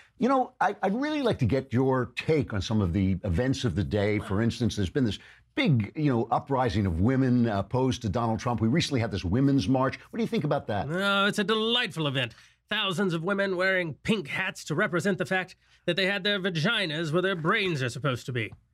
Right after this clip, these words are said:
Speaker 2: Vulgar signs, vulgar language, angry, hate-filled speeches. These are my sorts of ladies, Drew. Also, it drew attention away from that pro-life march down the street. They were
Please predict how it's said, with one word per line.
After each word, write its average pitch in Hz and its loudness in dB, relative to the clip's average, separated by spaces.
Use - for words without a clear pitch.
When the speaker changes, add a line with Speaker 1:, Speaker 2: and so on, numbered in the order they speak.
Speaker 2:
Vulgar 214 0
signs, 185 0
vulgar 170 0
language, 165 -2
angry, 190 0
hate-filled 185 -4
speeches. 202 -2
These 180 4
are 170 2
my 170 0
sorts 180 0
of 151 -2
ladies, 185 -2
Drew. 127 -2
Also, 208 0
it 202 -2
drew 185 -2
attention 180 -2
away 185 4
from 190 -2
that 208 0
pro-life 226 2
march 156 0
down 180 0
the 180 0
street. 214 -2
They 160 0
were 147 -4